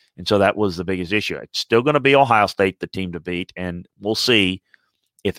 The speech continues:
anybody can mount a charge that's even close to them. I don't think the gap between Ohio State and the rest of the Big Ten is what it is in the A C C. But it's really time for the Michigans, the Penn States,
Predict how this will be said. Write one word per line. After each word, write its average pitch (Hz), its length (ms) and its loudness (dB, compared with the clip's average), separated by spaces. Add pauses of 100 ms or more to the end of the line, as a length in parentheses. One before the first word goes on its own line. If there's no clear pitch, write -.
anybody 101 540 4
can 92 280 -6
mount 95 300 0
a 92 100 -4
charge 92 640 0 (600)
that's 98 200 -6
even 92 200 -6
close 90 320 -4
to 87 120 -6
them. 76 260 -10 (140)
I 110 80 -4
don't 135 260 2
think 135 320 0
the 101 120 0
gap 92 420 0 (640)
between 110 200 -4
Ohio 98 280 2
State - 220 -6
and 92 80 -12
the 92 40 -6
rest 95 240 0
of 92 60 -4
the 82 60 -10
Big 90 200 -6
Ten 92 360 -4 (580)
is 98 140 -4
what 95 180 -2
it 90 100 -2
is 92 260 0
in 90 100 -4
the 87 160 -4
A 82 80 -2
C 80 200 -6
C. 71 220 -4 (2500)
But 117 240 4 (380)
it's 123 220 4
really 120 300 6
time 104 440 4
for 101 200 0
the 92 100 2
Michigans, 98 540 -4
the 92 100 -8
Penn 95 260 -4
States, - 580 -2